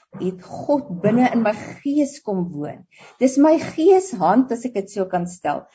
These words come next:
wat Heilige Gees uiteindelik eendag gaan neem en my die ewigheid in gaan begelei.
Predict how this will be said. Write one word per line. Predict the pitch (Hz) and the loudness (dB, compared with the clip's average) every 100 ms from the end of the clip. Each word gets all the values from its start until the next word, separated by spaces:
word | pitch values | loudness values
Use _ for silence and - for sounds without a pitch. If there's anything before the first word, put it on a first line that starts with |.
| _ _ | _ _
wat | 190 190 | 0 2
Heilige | 185 214 269 277 | 2 2 2 0
Gees | 277 254 254 254 | 0 2 2 2
uiteindelik | - 214 - 233 254 254 254 - - | -6 -8 -4 4 4 4 -2 -8 -6
eendag | 226 233 233 233 | -2 0 -2 -4
gaan | 208 180 | -6 -4
neem | 175 165 175 - _ | -4 -6 -10 -20 _
en | 220 220 | 0 2
my | 196 202 202 - _ _ | 2 -2 -4 -12 _ _
die | 208 240 247 | -6 2 4
ewigheid | 269 247 254 214 - _ | 6 4 2 -2 -4 _
in | 226 214 | -6 -6
gaan | - 185 185 | -4 -2 -2
begelei. | 175 165 170 151 139 131 135 | -4 -2 -4 -2 -2 -4 -10